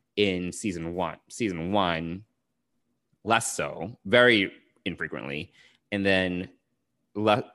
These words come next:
and then beginning of season two, we start to get that a little bit more in terms of the, the time that's spent on character development and making these characters a little more intricate.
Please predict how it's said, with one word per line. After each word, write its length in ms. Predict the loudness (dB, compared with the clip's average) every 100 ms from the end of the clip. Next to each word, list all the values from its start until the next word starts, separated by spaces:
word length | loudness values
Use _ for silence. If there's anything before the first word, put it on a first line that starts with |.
| -2
and 160 | 0
then 160 | 0 0
beginning 340 | 4 6 6
of 60 | 4
season 240 | 0 -2
two, 160 | -2 -4
we 60 |
start 280 | -2 0 0
to 60 | 0
get 180 | -6 -6
that 100 | -6
a 80 |
little 160 | -6 -6
bit 80 | -6
more 120 | -6
in 80 | -6
terms 200 | -6 -6
of 80 | -8
the, 100 | -12 -16 _
the 120 | -8
time 320 | -2 0 0
that's 140 | -2 -8
spent 340 | 0 0 0 -8 _ _ _ 0
on 300 | 2 2 2
character 460 | 2 4 2 0
development 920 | 0 2 2 2 -2 -4 -4 -10 -16 -18 _ _ _ _
and 720 | -2 0 0 0 -2 -6 -8 _ _ _ _ _ 2
making 260 | 4 6
these 140 | 4 4
characters 520 | 4 4 4 0 0 -16 _ _
a 60 |
little 220 | 2 4 8
more 180 | 8
intricate. 500 | 6 4 4 4 4